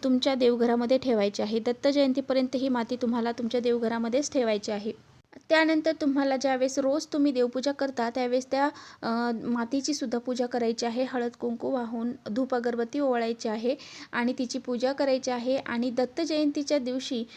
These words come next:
तुम्हाला काय करायचं आहे, दत्त जयंती झाल्याच्या नंतर ती माती तुम्हाला तुमच्या, अं, घरातून उचलायची आहे आणि वाहत्या पाण्यामध्ये प्रवाहित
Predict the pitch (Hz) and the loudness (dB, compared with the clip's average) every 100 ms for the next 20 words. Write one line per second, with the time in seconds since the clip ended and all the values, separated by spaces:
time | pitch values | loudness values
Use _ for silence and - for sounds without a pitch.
0 | - _ 262 262 269 277 262 240 240 233 | -20 _ 0 2 2 2 0 0 0 -2
1 | 233 240 262 269 285 269 269 262 269 262 | -2 -2 -2 0 -2 0 0 0 -2 0
2 | 240 247 262 254 269 247 226 269 254 240 | 0 0 -2 -2 -4 -4 -4 -2 -2 -2
3 | 269 262 247 247 240 254 - - - 277 | -4 -4 -4 -2 -4 -6 -10 -18 -6 -2
4 | 262 277 285 285 - 233 233 226 247 240 | 2 2 2 0 -2 -2 -2 0 2 0
5 | 262 269 247 254 247 262 254 269 285 247 | 0 -4 -2 -2 0 0 0 0 -2 -2
6 | 240 254 277 254 247 269 262 240 233 233 | -2 0 0 0 0 -2 -2 -2 -2 -2
7 | 233 247 247 226 220 269 | -2 -2 0 -2 0 -2